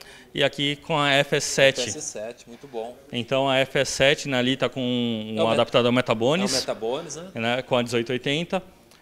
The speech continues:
Speaker 1: E o legal, assim, testando com a F S sete, a gente percebeu que dá pra fazer alto íris também, você controlar através do corpo da câmera.
Speaker 2: Ah, excelente.
Speaker 1: Dá pra você, é...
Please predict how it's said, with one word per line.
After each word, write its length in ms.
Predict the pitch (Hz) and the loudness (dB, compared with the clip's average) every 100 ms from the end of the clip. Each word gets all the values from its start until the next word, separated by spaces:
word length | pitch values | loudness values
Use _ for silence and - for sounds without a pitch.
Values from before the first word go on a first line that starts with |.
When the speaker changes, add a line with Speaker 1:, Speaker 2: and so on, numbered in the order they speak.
| - | -4
Speaker 1:
E 80 | 143 | 0
o 60 | 226 | 2
legal, 420 | 226 160 147 175 | 2 4 4 4
assim, 420 | 139 147 113 107 - | 2 -2 -6 -6 -8
testando 440 | - 135 - 151 160 | -2 0 2 0 0
com 100 | 160 | 0
a 60 | 143 | 0
F 180 | 143 | 0
S 140 | 131 117 | -2 0
sete, 340 | - 139 143 | -2 -2 -2
a 40 | 135 | -6
gente 180 | 127 - | -6 -4
percebeu 480 | 147 - 123 127 127 | -4 -2 -2 -2 -4
que 100 | 143 | 0
dá 220 | 131 135 | 4 4
pra 180 | 135 139 | 2 -4
fazer 260 | - 127 123 | -2 0 2
alto 320 | 120 123 123 | 2 2 0
íris 280 | 120 117 - | 0 -2 -4
também, 360 | 123 113 127 | -2 0 0
você 160 | 117 - | 0 -4
controlar 360 | 127 123 117 | -6 -2 0
através 320 | 113 117 113 107 | 2 0 -2 -4
do 60 | |
corpo 260 | 113 110 - | -4 -4 -2
da 100 | 117 | -4
câmera. 520 | - 123 131 131 123 113 | -2 -2 0 0 -2 -2
Speaker 2:
Ah, 340 | 113 120 127 | -4 -4 -6
excelente. 600 | 120 - 131 107 92 - - _ - | -8 -8 -8 -8 -12 -20 -20 _ -6
Speaker 1:
Dá 240 | 117 117 | 2 2
pra 160 | 120 127 | 4 0
você, 380 | 120 - 123 - - - - | 0 0 -2 -2 -16 -20 -8
é... 960 | 107 104 104 101 101 98 95 92 90 | -2 2 2 2 0 0 -2 -2 -6